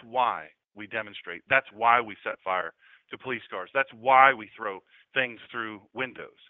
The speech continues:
That's why we, now they call it peacefully demonstrate, but that's about the least peaceful demonstration I've ever seen. That's why we do it, because this is not the America we love.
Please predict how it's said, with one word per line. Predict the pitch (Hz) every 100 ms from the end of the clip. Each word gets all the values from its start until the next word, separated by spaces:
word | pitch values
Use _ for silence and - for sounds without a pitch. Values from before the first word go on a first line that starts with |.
| _ _ _ _ _ _ _ _ _ _ _
That's | 143 -
why | 131 143 143
we, | 120 113 _ _ -
now | 110
they | 123
call | - 127 104
it | -
peacefully | 147 123 113 110
demonstrate, | 113 104 98 95
but | 90
that's | 113 113 -
about | 107 -
the | 101
least | 117 -
peaceful | - 113 -
demonstration | 95 104 - 110 95
I've | 87
ever | 98 87
seen. | 101 87 _ _ _ _
That's | 120 143
why | 143
we | 143
do | 143 160
it, | 95
because | 101 117 101
this | 135 -
is | 110
not | 120 113
the | 113
America | 107 107 -
we | 107
love. | 90